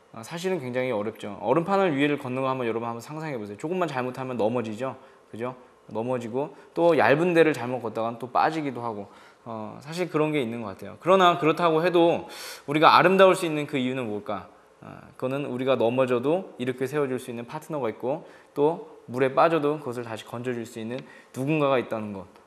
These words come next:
어, 그래서 이 결혼이 좀 아름답지 않나. 어, 저는 그렇게 생각을 해서 제목을 이렇게 한번 달아봤습니다. 어, 제목이 마음에 드나요? 네. 네. 우리 좀 부드럽게 할까요? 다들 이렇게 경직이 돼 있는데. 혼나러운 것도 아닌데. 네.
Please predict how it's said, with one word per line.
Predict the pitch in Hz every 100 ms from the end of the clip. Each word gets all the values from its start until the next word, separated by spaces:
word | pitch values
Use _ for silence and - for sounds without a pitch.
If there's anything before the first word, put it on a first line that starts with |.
| _
어, | 98 98 117
그래서 | 117 113
이 | 107
결혼이 | 110 110 110 110
좀 | 110
아름답지 | 98 113 117 107 117
않나. | 98 104 110 104 - - - _ -
어, | 110 107
저는 | 131 143 143
그렇게 | 147 165 170
생각을 | 165 160 135
해서 | 131 127
제목을 | 131 135 123 117 113
이렇게 | 110 107 95 - - _
한번 | 110 101
달아봤습니다. | 101 107 101 90 95 92 85 - - -
어, | 110
제목이 | 147 160
마음에 | 147 131 139
드나요? | 131 123 147 - - _ _ _ _
네. | - 98 95 110 - - - - 101
네. | 92 95 - -
우리 | 117
좀 | 123 113 107 - - - -
부드럽게 | 143 156 156
할까요? | 127 135
다들 | 131 131 139
이렇게 | 123
경직이 | - 135 139 135
돼 | 120
있는데. | 110 117 147 - - - - - - 190
혼나러운 | 202 196 180
것도 | 160
아닌데. | 135 135 135 123 170 -
네. | 123